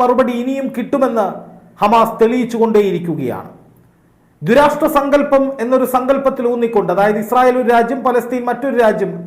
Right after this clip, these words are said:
എന്ന, എന്ന ഒരു സംവിധാനത്തിൽ ഈ യുദ്ധത്തെ തളച്ചിടാൻ കഴിയും എന്നാണ്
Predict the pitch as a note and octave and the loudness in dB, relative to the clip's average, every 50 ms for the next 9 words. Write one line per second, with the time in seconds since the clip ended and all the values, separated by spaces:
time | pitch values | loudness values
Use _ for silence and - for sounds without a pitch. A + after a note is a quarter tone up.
0 | G#3+ G#3+ A#3+ B3+ B3+ A#3+ A#3 A#3 - - - - - - - _ _ - F#3 A3+ | -6 -4 -2 0 2 2 2 0 -2 -6 -14 -18 -20 -20 -20 _ _ 0 2 2
1 | B3 C4+ C4+ B3+ B3 B3 B3 B3 A#3+ A#3 A#3+ C4 C4 B3 B3 B3+ A#3+ A#3 - - | 4 4 4 4 4 4 2 0 -2 -2 -2 -2 0 2 2 2 2 0 0 -2
2 | A#3 A#3 A#3 - - - - - - _ _ _ - G#3+ A#3+ A#3+ B3 A#3 A#3+ C4 | -2 -4 -4 -8 -12 -16 -20 -20 -20 _ _ _ -4 -2 0 0 -2 0 0 0
3 | C4+ C4+ C4+ C4 C4+ B3+ A#3+ B3 A#3 A#3 C4 A#3+ B3+ B3+ A#3+ G#3+ A#3+ A#3 A#3 B3 | 2 2 2 2 2 2 2 2 2 0 2 2 2 2 2 2 2 2 2 2
4 | B3+ B3+ B3+ - - A3+ A#3 A3 A3 G#3 G3 | 0 -4 -6 -8 -6 -2 0 0 2 2 0